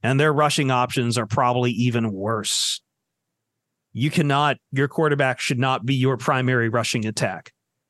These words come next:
Justin Fields isn't Jalen Hurts. That said, however, I don't think the Packers are,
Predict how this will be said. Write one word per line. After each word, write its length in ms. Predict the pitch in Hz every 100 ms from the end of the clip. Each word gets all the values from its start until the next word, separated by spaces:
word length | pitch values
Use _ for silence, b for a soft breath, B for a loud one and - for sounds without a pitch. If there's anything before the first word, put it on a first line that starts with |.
| _ _ _ -
Justin 280 | 147 - 147
Fields 320 | 160 151 135
isn't 240 | 127 139 120
Jalen 380 | 127 123 120
Hurts. 500 | 123 98 90 - - _ _ _ _ _ _ _ _ _ _ _ _ _ _ _ _ _ -
That 220 | 170 196
said, 280 | - 208 208
however, 600 | 156 139 117 104 104 147 _ _ _ _ -
I 120 | 147
don't 220 | 175 214 -
think 260 | 190 180
the 80 | -
Packers 800 | - 160 180 - 107 101 101 -
are, 200 | - 139